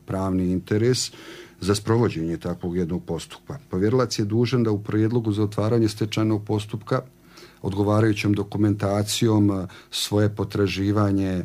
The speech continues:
dokaže, a isto tako da dokaže insolventnost, e, tog poreskog, odnosno tog, e, platežna nesposobnost tog stečajnog, e, dužnika.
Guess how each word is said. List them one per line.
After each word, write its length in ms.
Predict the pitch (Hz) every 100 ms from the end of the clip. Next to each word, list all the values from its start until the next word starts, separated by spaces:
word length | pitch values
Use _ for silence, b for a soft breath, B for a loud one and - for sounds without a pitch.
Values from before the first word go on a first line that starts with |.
| B B - 87 82
dokaže, 640 | 92 92 135 139 131 123 110
a 80 |
isto 280 | 110 113 104
tako 340 | 101 113 - 113
da 100 | 104
dokaže 500 | 110 107 120 104 104
insolventnost, 1080 | 101 107 104 113 104 104 95 90 - -
e, 200 | 98 92 - B B 90 92 87
tog 280 | 104 98 95 92 -
poreskog, 500 | 98 95 - 92 92 98 92
odnosno 460 | 98 95 92 95 87
tog, 280 | 101 92 92
e, 220 | 90 85 B B B - 87 87
platežna 480 | 101 95 104 101 98
nesposobnost 800 | 95 - 90 - 104 117 110 104
tog 240 | - 101 -
stečajnog, 640 | 101 98 95 95 92 85
e, 160 | 92 87
dužnika. 560 | 90 82 80 71 -